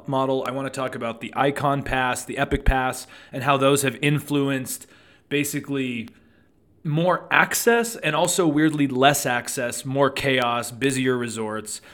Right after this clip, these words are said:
I also wanna talk about discriminatory pricing and how that actually shows the bigger macro trends in the United States economy, because we're also seeing that the fast food industry, Wendy's was talking about doing this,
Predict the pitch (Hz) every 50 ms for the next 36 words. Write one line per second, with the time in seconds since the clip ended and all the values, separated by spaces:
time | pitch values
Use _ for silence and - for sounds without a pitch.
0 | - - - 127 143 147 156 151 - 165 151 143 143 139 - 143 139 139 143 135
1 | 123 117 110 117 113 - - - 147 143 147 143 139 131 - - 139 131 120 117
2 | 110 - - - 113 120 151 151 - 180 190 220 233 247 - - - - - -
3 | - _ _ - - 151 147 143 135 131 127 - - - 147 147 139 139 143 139
4 | 143 139 139 135 139 147 151 147 143 139 - - - 151 143 139 135 131 - -
5 | 147 135 135 135 139 127 - - 127 110 139 139 135 135 123 117 113 117 117 127
6 | 135 - 151 147 139 139 139 - - 135 127 131 131 135 131 - - 135 139 135
7 | 135 131 127 127 123 120 123 123 113 - - 131 123 120 120 107 - - 131 131
8 | 139 139 139 147 143 135 127 - 131 127 110 120 123 127 131 127 - 135 127 -
9 | - 127 117 113 113 110 - - - - 127 110 107 - - - - 151 180 175
10 | 160 156 151 139 - - 147 143 143 143 139 - - - - - 120 120 131 143
11 | 143 151 160 156 - 143 - 160 143 135 135 151 147 139 143 135 131 131 139 139
12 | 139 139 135 135 135 131 - -